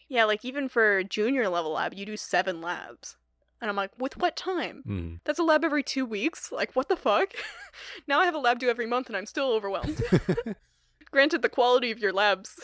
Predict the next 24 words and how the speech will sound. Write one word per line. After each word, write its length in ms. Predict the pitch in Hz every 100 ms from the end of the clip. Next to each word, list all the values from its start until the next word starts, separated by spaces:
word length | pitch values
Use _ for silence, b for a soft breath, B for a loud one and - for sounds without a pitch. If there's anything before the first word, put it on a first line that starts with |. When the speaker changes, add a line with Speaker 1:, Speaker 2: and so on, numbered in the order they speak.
| - -
Speaker 2:
Yeah. 260 | 85 76 80
Speaker 1:
<laughs> 40 |
kind 200 | - 220
of, 160 | 220 - -
uh, 180 | 208 180
shoots 300 | - 339 339
Speaker 2:
It 40 | 359
Speaker 1:
up 60 |
a 20 |
Speaker 2:
all 100 | -
Speaker 1:
little 140 | - 196
Speaker 2:
s-, 80 | 190
it 80 |
Speaker 1:
bit. 80 | 190
Speaker 2:
all 140 | 127 120
scales, 600 | - 92 90 90 82 82
but 120 | 82
Speaker 1:
Yeah. 260 | 160 98 247 _ _ _
Speaker 2:
yeah, 100 | -
I 100 | -
only 180 | 95 107
have 140 | 113
one 320 | 90 82 90 95
class 560 | - 82 82 80 -